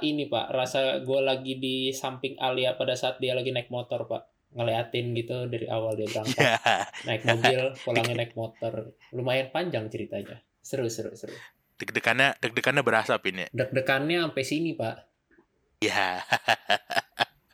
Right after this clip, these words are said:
Speaker 1: Udah nih,
Speaker 2: Ya, oke.
Speaker 1: cukup. Ya, Jerak ya.
Speaker 2: Eh, terima kasih Alia udah mau nge-share ceritanya.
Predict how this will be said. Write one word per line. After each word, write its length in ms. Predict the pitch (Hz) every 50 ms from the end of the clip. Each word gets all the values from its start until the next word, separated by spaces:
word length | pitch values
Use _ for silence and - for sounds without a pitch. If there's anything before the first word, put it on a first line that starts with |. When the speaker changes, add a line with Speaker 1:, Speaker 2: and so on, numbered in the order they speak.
| - - - - - - _ _ _ - - - - - - -
Speaker 1:
Udah 380 | - 117 113 110 113 120 131 139
nih, 140 | 156 196 247 269
Speaker 2:
Ya, 200 | 151 156 156 143
oke. 360 | - 135 135 139 143 147 -
Speaker 1:
cukup. 120 | 208 214 - - -
Ya, 160 | - - 135 123
Jerak 200 | 117 127 - -
ya. 100 | 202 107
Speaker 2:
Eh, 540 | 107 107 104 104 104 104 104 104 104 104 104 - - - - _ _ _ _ _ - - - - _ _ _ _ _
terima 220 | - 117 120 123
kasih 680 | 110 135 127 - 147 147 151 156 156 156 160 165 160 151 - - _ _ -
Alia 560 | - - 107 104 107 110 110 110 113 110 107 - - _ _
udah 300 | - 98 98 98 95 92
mau 520 | 95 95 92 92 92 92 92 92 90 92 92 92 - - _ 90
nge-share 360 | 92 - - 92 92 92 90
ceritanya. 760 | - - 92 92 - 87 87 90 90 92 95 95 95 95 95